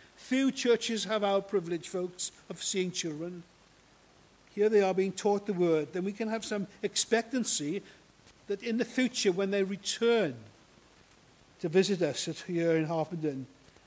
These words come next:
they'll be coming from their own churches with their own little children who are sitting with them in church.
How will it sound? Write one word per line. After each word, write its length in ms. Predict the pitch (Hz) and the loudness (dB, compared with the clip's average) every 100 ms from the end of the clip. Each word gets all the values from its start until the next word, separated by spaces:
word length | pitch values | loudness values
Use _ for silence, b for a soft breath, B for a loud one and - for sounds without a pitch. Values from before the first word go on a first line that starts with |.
| - - | -16 -6
they'll 120 | 170 | -4
be 80 | 180 | -2
coming 260 | 202 190 | -2 -2
from 180 | 185 190 | -2 2
their 120 | 185 | 4
own 140 | 190 190 | 4 4
churches 480 | 196 160 - 131 | 0 0 -2 -6
with 100 | 160 | -2
their 140 | 190 202 | 0 2
own 220 | 233 226 | 2 2
little 220 | 190 175 | 0 -4
children 420 | 151 156 143 143 131 - B B B B - - | -6 -12 -14 -20 -20 -20 B B B B -20 -2
who 80 | 202 | -2
are 60 | |
sitting 320 | - 208 208 | 0 -2 0
with 100 | 208 | 2
them 220 | 202 247 247 | 4 4 4
in 100 | - | 0
church. 540 | - 139 - - | -2 -2 -6 -14